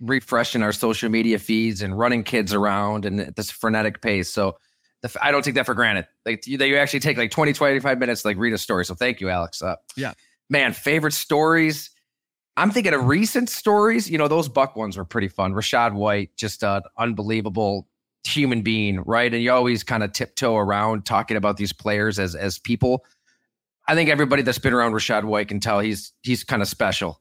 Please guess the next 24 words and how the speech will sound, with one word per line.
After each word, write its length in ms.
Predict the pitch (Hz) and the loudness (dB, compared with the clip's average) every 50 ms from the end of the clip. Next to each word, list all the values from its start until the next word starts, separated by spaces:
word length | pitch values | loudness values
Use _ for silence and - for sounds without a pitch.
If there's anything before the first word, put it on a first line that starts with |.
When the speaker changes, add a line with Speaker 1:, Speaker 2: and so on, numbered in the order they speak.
| _ - | _ -2
Speaker 1:
th-, 140 | 113 107 101 | -2 0 0
his 180 | 120 113 98 | 0 -2 0
wiring 520 | 104 104 107 107 104 98 98 101 90 85 - _ _ _ _ - | 2 2 2 2 2 2 0 0 -2 -4 -8 _ _ _ _ -12
and 120 | 104 113 | -6 0
what 160 | 127 135 123 | 0 0 2
he's 240 | 120 127 123 120 104 | 2 2 2 0 0
been 240 | 92 127 120 120 98 | 0 0 2 2 0
through, 380 | - 95 104 101 95 92 87 - _ _ _ _ _ _ _ | 0 2 2 2 2 0 -2 -8 _ _ _ _ _ _ _
right? 180 | - 101 104 98 | -2 -2 -2 0
Breaking 380 | - 110 113 113 104 110 110 107 | 0 0 0 0 0 -2 -2 -2
into 320 | 107 107 101 - 113 110 | -2 -2 -2 -2 -2 -2
abandoned 500 | 98 82 - 101 101 104 104 104 101 85 | -2 -2 0 0 0 0 0 -2 -2 -2
buildings, 460 | 98 101 104 104 107 107 104 104 92 | -2 -2 0 0 -2 -2 -2 -4 -4
living 200 | 92 101 98 104 | -4 -4 -2 -2
in 120 | 104 101 104 | -2 -2 -2
the 80 | 101 | -4
co-, 160 | 101 - - - - | -4 -6 -6 -6 -4
with 100 | 98 - | -6 -6
the 60 | 104 | -6
cockroaches 720 | - - 101 98 101 - 104 104 107 107 - 104 92 - | -2 0 0 0 0 0 0 0 0 0 -2 -2 -2 -2
to 100 | 110 98 | -4 -4
survive 400 | - 107 95 98 98 101 101 98 | -2 -2 0 0 2 0 0 -2
juco. 640 | - - 104 107 101 - 113 107 104 104 104 104 98 | -2 -4 -4 -6 -4 -4 -2 0 0 0 0 -2 -2
And, 80 | 82 | -4